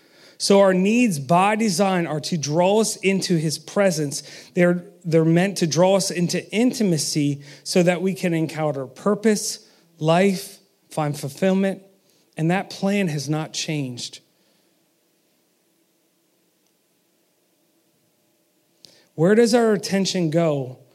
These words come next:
when we try to meet our needs by our own strength? Where does it generally go?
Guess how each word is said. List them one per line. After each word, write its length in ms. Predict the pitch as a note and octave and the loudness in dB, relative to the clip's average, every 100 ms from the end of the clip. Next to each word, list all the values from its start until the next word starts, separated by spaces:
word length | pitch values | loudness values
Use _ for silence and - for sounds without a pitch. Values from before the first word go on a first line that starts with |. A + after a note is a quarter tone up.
| _ | _
when 200 | - D#3 | -2 0
we 100 | D#3+ | 0
try 240 | D3 - E3 | 0 0 0
to 80 | D#3 | 0
meet 240 | D#3 D3+ | 0 0
our 80 | C#3+ | 0
needs 380 | C#3+ D3 C#3 - | 0 0 -2 -4
by 200 | D3 C#3 | -4 -4
our 140 | C#3 | -4
own 160 | C#3 C#3 | -6 -6
strength? 580 | - - C3 A#2+ - - - _ _ _ _ _ _ _ _ | -8 -10 -12 -14 -20 -20 -20 _ _ _ _ _ _ _ _
Where 160 | - G3+ | 0 2
does 160 | B3 G#3+ | 4 2
it 80 | |
generally 380 | G3 G3 G3 F3+ | 0 0 0 0
go? 380 | D3+ D#3 C3 A#2 | 0 -2 -4 -10